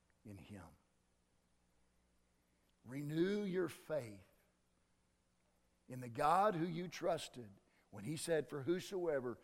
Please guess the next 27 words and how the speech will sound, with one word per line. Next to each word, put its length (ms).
shall 180
call 300
upon 240
the 60
name 200
of 80
the 60
Lord 360
shall 380
be 160
saved." 480
That 180
same 400
God 440
keeps 260
every 320
promise 600
that 120
He's 200
ever 240
made 400
to 80
His 180
people. 380
And 80
this 180
morning, 460